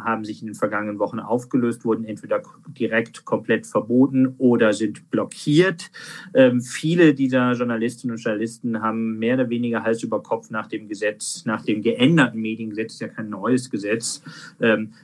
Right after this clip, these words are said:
das Falschnachrichten, äh, über den Krieg verbietet, das Land verlassen und befinden sich jetzt gerade häufig in Drittländern, Armenien, Georgien. Viele wollen auch nach Deutschland. Was kann man dagegen tun? Das war die Frage.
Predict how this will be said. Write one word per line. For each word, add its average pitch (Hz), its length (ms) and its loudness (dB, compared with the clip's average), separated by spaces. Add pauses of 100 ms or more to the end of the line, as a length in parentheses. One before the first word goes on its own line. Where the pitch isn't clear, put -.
das 110 260 0
Falschnachrichten, 113 1080 -2
äh, 107 240 -6
über 113 220 0
den 107 160 -6
Krieg 120 320 -6
verbietet, 113 480 -2
das - 160 -2
Land 117 280 2
verlassen 113 640 -2
und 123 240 0 (380)
befinden 131 400 4
sich 127 160 2
jetzt - 400 0
gerade 117 380 2
häufig 113 340 0
in 110 140 -8
Drittländern, 131 580 0
Armenien, 117 580 0
Georgien. 120 680 2
Viele 127 380 2
wollen 113 260 0
auch 107 120 -8
nach 110 200 -4
Deutschland. 117 560 -2 (160)
Was 120 280 2
kann 123 160 -6
man 113 140 -4
dagegen 104 380 -6
tun? 160 480 2 (260)
Das 127 220 -4
war 131 100 0
die 127 100 0
Frage. 131 520 2